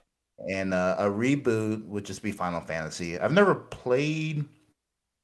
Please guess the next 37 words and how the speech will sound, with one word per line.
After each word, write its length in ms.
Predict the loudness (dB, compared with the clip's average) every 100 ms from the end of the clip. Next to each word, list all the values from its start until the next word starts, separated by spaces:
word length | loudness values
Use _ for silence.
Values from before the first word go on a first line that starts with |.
| _ _ _ _ -2
any 320 | 2 4 6
of 80 | 6
the 60 |
Final 300 | 6 6 6
Fantasy 440 | 6 6 4 2 2
games 300 | 2 2 0
except 240 | -2 -2
for 60 | -2
Fa-, 300 | -4 -4 -4
Final 240 | -2 0 0
Fantasy 440 | -2 -2 -4 -6 -10
Ten, 540 | -4 0 2 0 -4 -10 -20 -20 -20 -20 _
where 100 | -2
you 60 | -2
get 140 | -2
to 40 | -2
play 200 | -2 -2
Blitzball. 1040 | 0 4 4 2 0 4 8 8 6 2
That 100 | 2
was 120 | 2
probably, 260 | 4 4 2
like, 280 | 0 -4 -2
the 160 | -4 -4 -6
only 320 | -4 -4 -4
memory 480 | -2 -2 -2 -2 0
I 120 | 0
have 200 | -2 -2
of, 240 | -2 -4 -6
of 140 | -4
that 180 | -2 -4
game. 320 | -4 -6 -6 -8
We're 80 | -8
just 220 | -6 -8
playing, 240 | -2 -2 0
like, 220 | -4 -6
underwater 720 | -4 0 0 2 4 4 0
dodgeball. 760 | 0 2 2 0 0 2 2 -2